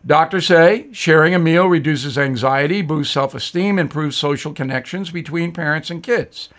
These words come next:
However, just thirty percent of American families eat dinner together more than once a week. Very sad. In a moment, being mean and nasty for profit.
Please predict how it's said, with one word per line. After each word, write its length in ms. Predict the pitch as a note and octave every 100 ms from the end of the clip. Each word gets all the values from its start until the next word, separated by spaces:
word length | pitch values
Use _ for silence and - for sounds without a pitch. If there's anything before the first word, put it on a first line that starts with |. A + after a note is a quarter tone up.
| _ - -
However, 640 | E3 F#3+ G#3 A#3+ E3+ C3+ - _ _ _ _ _
just 360 | _ C3+ A#2+ A2+
thirty 360 | D#3 F3+ A#3 A3+
percent 460 | G#3 - G#3+ G3+
of 60 | D#3
American 480 | C#3 D3+ G3 G3 F#3+
families 640 | F3+ E3+ E3 E3 E3 - _ _ _
eat 300 | D#3 G#3+ -
dinner 260 | F3+ F3
together 520 | E3+ E3 C#3+ D3 C#3+ C#3
more 260 | C3 C3+
than 400 | C3 A#2+ A#2 G#2+
once 640 | B2+ F3 G3 G3+ - - - _ _ _
a 120 | C#3+
week. 640 | D3 D3 A#2 - - - _ _ _ -
Very 360 | A2 B2+ D3+
sad. 460 | D3 - C2+ G1+ - _ _ _ _ - - - - -
In 120 | F3
a 40 | G3
moment, 420 | A3+ B3 G3 - _ _ _ _ - -
being 800 | - E3+ G#3+ A3+ A3 G#3 F3 D#3+
mean 1080 | F3+ A#3 A#3+ A#3 G#3 F3+ F#3+ G#3 A3+ A#3 A#3 - _
and 300 | D#3+ D#3 D#3+
nasty 760 | F#3 A3+ A3+ - - E3+ F3+ G3+
for 180 | F#3
profit. 500 | F3+ - G3 G3+ F2